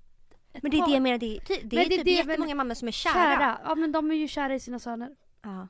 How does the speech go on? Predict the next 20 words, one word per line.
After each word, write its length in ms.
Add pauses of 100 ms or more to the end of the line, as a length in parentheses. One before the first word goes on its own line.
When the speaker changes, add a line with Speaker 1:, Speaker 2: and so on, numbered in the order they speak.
(600)
Speaker 1:
Det 320
äcklar 300
mig 160
på 140
ett 140
sjukt 440
sätt. 200
Speaker 2:
Jag 260
hade 360
en 280
tjejkompis, 680
hon, 480
eh, 140 (1040)
hade 200
så 100
mycket 180
konflikter 440
med 120
sin 300 (340)
svärmor 800